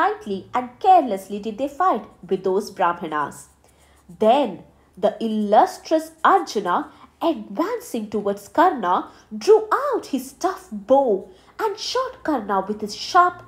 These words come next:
arrows. This made Karna faint. Karna was not ready to see such strength from a Brahmana. Recovering consciousness after a while, Karna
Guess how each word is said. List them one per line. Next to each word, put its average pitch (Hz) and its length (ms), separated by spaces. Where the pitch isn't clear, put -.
arrows. 196 560
This 330 480
made 208 460
Karna 185 420
faint. 196 540
Karna 415 360
was 370 240
not 370 320
ready 302 420
to 254 100
see 294 560
such - 380
strength - 580
from 220 260
a 247 80
Brahmana. 190 800
Recovering 285 720
consciousness 233 760
after 208 280
a 175 200
while, 302 320
Karna 440 380